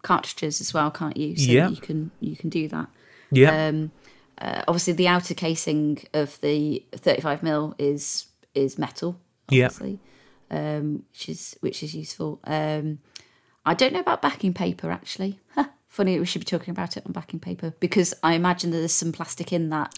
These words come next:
Speaker 1: It feels
Speaker 2: Yes.
Speaker 1: like it, doesn't it, when you
Speaker 2: Yeah.
Speaker 1: touch it? Um, in order for it to be, you know, light tight, I suppose. Um,
Speaker 2: Yeah.
Speaker 1: th-, there must be something in that. Um, but yeah, there are certain aspects that could be, could be changed, I'm sure.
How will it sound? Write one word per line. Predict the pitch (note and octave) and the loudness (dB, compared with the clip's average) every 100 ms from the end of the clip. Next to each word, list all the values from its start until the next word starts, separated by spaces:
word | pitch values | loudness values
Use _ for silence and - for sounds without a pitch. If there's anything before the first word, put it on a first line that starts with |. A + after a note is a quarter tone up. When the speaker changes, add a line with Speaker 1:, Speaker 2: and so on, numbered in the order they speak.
| - | -2
Speaker 1:
It | B2 A2 G#2 | 2 4 4
feels | - F3+ E3 | 6 6 6
Speaker 2:
Yes. | |
Speaker 1:
like | D3 - | 2 2
it, | D3+ | -4
doesn't | F3 D3 | -2 -2
it, | D3+ D3+ | -4 -2
when | D#3+ D#3 | -2 0
you | C3 | 4
Speaker 2:
Yeah. | G2 | 2
Speaker 1:
touch | - - | 2 -6
it? | - - - - - - - | -10 -12 -16 -20 -20 -20 -4
Um, | D3 D3+ D3 D3+ D3+ - _ _ | -2 0 -2 -6 -8 -10 _ _
in | E3+ D#3+ | 2 4
order | D#3+ D#3 | 2 0
for | - D#3 | -2 -6
it | - | -6
to | - | -6
be, | D#3 D3+ - _ _ - | -4 -4 -6 _ _ -6
you | D#3 | -4
know, | D3 D3+ - | -4 -6 -6
light | D#3 C3 - | -2 -2 -4
tight, | - D#2 - - - | -6 -6 -6 -8 -12
I | |
suppose. | - - - - - - | -12 -12 -12 -10 -10 -2
Um, | D#3 A#2 | 2 4
Speaker 2:
Yeah. | G#2 G2 - | 4 2 -2
Speaker 1:
th-, | D3+ - | -6 -4
there | D#3 | -4
must | D#3 D3 | -4 -4
be | D3 | -8
something | C#3 D3+ D3 C#3+ | -8 -6 -6 -8
in | D3 | -8
that. | C#3+ - _ - - - - | -8 -12 _ -20 -20 -12 -2
Um, | D#3 D#3 D#3 D3+ - | 0 2 0 -2 0
but | G3 - | 2 6
yeah, | F3+ D#3 | 6 4
there | F3 | 4
are | F3 E3+ | 2 2
certain | - F#3 D3 D#3 - _ _ - | 0 -2 -2 -4 -8 _ _ -14
aspects | D3 - C#3+ - - | -12 -8 -8 -8 -8
that | - - | -8 -12
could | - D#3 - | -10 -10 -6
be, | D3+ D3 - _ | -6 -6 -8 _
could | - D#3+ | -20 -10
be | C#3 | -10
changed, | - F3 G#3+ B3+ - - | -4 0 2 0 -2 -8
I'm | |
sure. | E3 - F#3 A3 | -6 -2 -2 -4